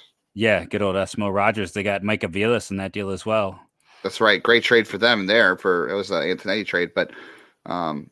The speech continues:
Speaker 2: yeah, none of their catchers have ever, like, s-, they never had a rookie start the season. Like, it's always been, they transitioned to the rookie, like, mid-season, and it's been,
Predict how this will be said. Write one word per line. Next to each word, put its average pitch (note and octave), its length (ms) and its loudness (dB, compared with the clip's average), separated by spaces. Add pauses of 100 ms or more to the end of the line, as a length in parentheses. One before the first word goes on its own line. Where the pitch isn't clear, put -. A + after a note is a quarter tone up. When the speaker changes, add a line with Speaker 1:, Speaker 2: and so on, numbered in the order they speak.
Speaker 2:
yeah, D3 220 0
none C#3+ 200 6
of G3 60 4
their B2+ 120 8
catchers C3 480 2
have G2+ 100 -4
ever, G2 220 0
like, E2+ 400 -4 (320)
s-, - 240 -8 (160)
they C3+ 100 -2
never F3+ 180 2
had D3+ 160 4
a A2+ 40 6
rookie G#2 320 0
start - 360 -4
the - 60 -18
season. - 380 -12
Like, D#2+ 140 -8
it's F#2 120 -10
always A#2 300 4
been, G2 380 2 (920)
they A2+ 100 2
transitioned A2+ 680 0
to G#2+ 120 0
the G2 100 -2
rookie, F#2+ 400 -2
like, E2+ 320 -2
mid-season, G2+ 800 -2
and E2 420 -4
it's F2+ 180 -6
been, F#2 380 0